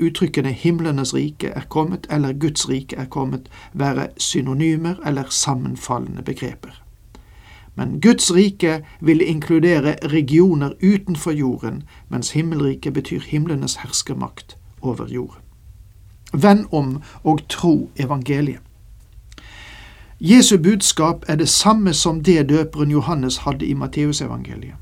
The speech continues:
Vend om, for himmelriket er nær. I vår tid har jeg en følelse av at budskapet er snudd på hodet. Det vil si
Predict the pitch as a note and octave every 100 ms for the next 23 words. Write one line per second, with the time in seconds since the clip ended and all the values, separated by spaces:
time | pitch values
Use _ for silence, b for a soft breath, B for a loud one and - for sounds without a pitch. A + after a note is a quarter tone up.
0 | - - C#3 C#3 - D#3+ F#3+ F3 - C#3+
1 | - C#3+ C3 B2+ C#3 - - - C3 C#3+
2 | B2+ - - - - - - - - -
3 | - - - - - - - - B B
4 | B B F#3 G3 B3 G3 - G3+ C#3 D3+
5 | C#3+ C#3+ D3 E3+ E3+ E3+ D#3 D3 C#3 C3
6 | D3 C#3+ - D3+ D3 - - D3+ C#3+ B2+
7 | C3+ C#3+ C3+ B2+ D3 - - - - -
8 | D3 F3+ E3+ D3 G3+ C#3+ B2